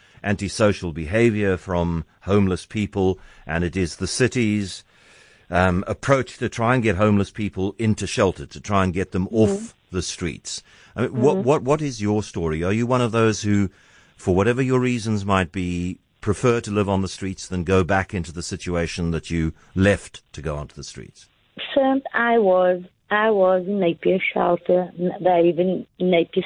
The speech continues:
Speaker 2: Street in Greenpoint. And I was sexually harassed by one of the supervisors there. And even though I complained about it, nothing was done. I'm only one out of how many women that that man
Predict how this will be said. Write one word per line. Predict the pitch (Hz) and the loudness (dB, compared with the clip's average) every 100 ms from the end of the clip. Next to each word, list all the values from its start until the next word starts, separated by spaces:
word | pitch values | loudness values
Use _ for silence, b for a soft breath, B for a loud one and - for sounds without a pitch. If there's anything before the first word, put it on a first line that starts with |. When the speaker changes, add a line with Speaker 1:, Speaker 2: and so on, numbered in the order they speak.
| - | 0
Speaker 2:
Street | 196 | 0
in | 185 185 | 2 0
Greenpoint. | - 175 170 180 180 175 - b b b b b b b _ | 2 0 0 -2 -4 -6 -14 b b b b b b b _
And | - 185 190 196 - _ _ _ - - | 0 2 4 2 -2 _ _ _ -20 -6
I | 208 226 | 2 4
was | 233 - | 4 2
sexually | - - 247 240 226 | -2 2 4 6 6
harassed | 202 170 160 - - | 4 2 -2 -4 -4
by | 185 | -2
one | 165 | 0
of | 165 165 | 0 -2
the | 196 - | -2 -2
supervisors | 165 185 170 156 151 147 170 156 | 2 2 2 2 -2 -2 -4 0
there. | 160 156 160 - _ _ _ _ _ _ _ | 0 0 -2 -10 _ _ _ _ _ _ _
And | - 185 185 185 - _ _ - | 0 2 4 2 -2 _ _ 2
even | 262 262 269 | 4 6 4
though | 240 | 4
I | 240 226 | 2 0
complained | 226 214 - 254 233 240 240 240 - - | -2 -4 0 0 2 2 0 -2 -8 -4
about | 196 208 208 208 | -2 2 0 0
it, | 262 | -2
nothing | 190 170 - 190 | 0 -2 0 -2
was | 202 214 165 165 | 2 2 2 -2
done. | 143 147 151 - _ _ _ B B _ _ - | -2 -2 -6 -12 _ _ _ B B _ _ -4
I'm | 233 247 262 262 262 | 0 4 4 4 0
only | - 233 240 | 2 4 4
one | 165 147 180 196 190 _ _ | 4 2 2 2 0 _ _
out | 185 180 | -4 2
of | 190 156 | 2 2
how | 147 | 2
many | 170 202 226 202 | 4 6 6 4
women | 135 170 165 180 180 | 0 -4 0 0 0
that | 170 - | -4 2
that | 165 170 | 0 0
man | 175 170 165 | -2 0 0